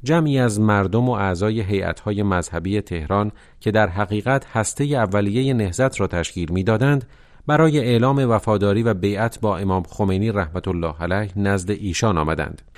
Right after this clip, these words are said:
در این جلسات از امام راهکاری خواستند که به مدد آن با وجود اختلاف عقیده‌ها و روش‌های میان نیروهای طرفدار نهضت، وحدت میان آنان حفظ شود و همکاری و برنامه‌ریزی و سازماندهی درستی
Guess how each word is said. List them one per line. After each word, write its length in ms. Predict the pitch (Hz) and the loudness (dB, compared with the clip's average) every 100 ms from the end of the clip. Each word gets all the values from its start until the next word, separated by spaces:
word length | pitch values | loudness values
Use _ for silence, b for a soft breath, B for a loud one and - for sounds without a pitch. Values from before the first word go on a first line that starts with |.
| B B | B B
در 100 | 101 | -2
این 140 | 101 104 | 0 2
جلسات 580 | 107 107 - 127 123 | 2 2 2 2 2
از 240 | - 120 107 | 0 -2 0
امام 360 | 110 117 127 | 0 2 2
راهکاری 520 | 123 120 104 - 135 131 | 2 2 2 0 0 0
خواستند 600 | - 120 - 117 110 98 B B | 0 -2 0 0 0 -2 B B
که 120 | - | -2
به 120 | 107 | 2
مدد 380 | 104 101 92 87 | 4 2 2 0
آن 440 | 87 80 110 123 104 | -2 0 0 -2 0
با 180 | 117 127 | 4 4
وجود 320 | 135 143 165 | 4 2 2
اختلاف 480 | 147 - 131 123 120 | 0 2 2 4 4
عقیده‌ها 600 | 113 - 101 104 107 131 | 0 2 0 0 2 2
و 60 | |
روش‌های 800 | 120 104 104 101 - 131 127 127 | 2 2 2 2 0 -2 0 0
میان 420 | 117 104 98 95 | 2 2 2 2
نیروهای 680 | 92 92 92 90 80 92 87 | 2 0 0 -2 -2 -2 -2
طرفدار 560 | - 87 85 - 87 85 | -2 -2 -2 -2 0 0
نهضت، 600 | 87 82 113 127 131 - B B B | -2 0 0 0 -2 -10 B B B
وحدت 540 | 139 139 117 151 151 - | 2 2 4 2 2 2
میان 260 | 120 120 | 2 2
آنان 400 | 113 92 98 101 82 | 2 0 0 0 -2
حفظ 300 | 113 139 - | -2 -2 -2
شود 400 | - 139 147 151 B B - | 0 2 2 0 B B -2
و 80 | 95 | -2
همکاری 640 | 101 95 87 98 92 110 | 2 0 0 0 0 2
و 80 | 160 | 0
برنامه‌ریزی 720 | 127 110 95 92 90 87 87 | 2 2 2 0 0 -4 -6
و 120 | 85 87 | -4 -4
سازماندهی 840 | - 90 85 92 87 85 85 92 | -2 -2 0 -2 -2 -6 -4 -6
درستی 640 | 80 110 151 139 - 87 | -2 0 2 0 -2 -6